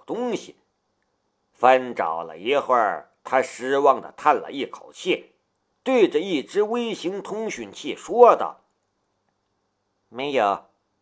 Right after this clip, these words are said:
那只罗盘不在这里，他拿走了。”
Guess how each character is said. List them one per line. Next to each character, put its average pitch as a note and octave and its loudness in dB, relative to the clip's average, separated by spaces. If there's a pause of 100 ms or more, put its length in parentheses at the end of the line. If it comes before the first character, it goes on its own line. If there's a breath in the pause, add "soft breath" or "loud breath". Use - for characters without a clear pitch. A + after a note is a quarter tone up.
(120)
那 A#2 -6
只 - -10
罗 B2 4
盘 A#2+ -6 (100)
不 C#3+ -2
在 D3+ 2
这 C3 0
里， F#2+ -6 (260)
他 - -6
拿 A#2+ 0
走 E2 -2
了。” A2+ 2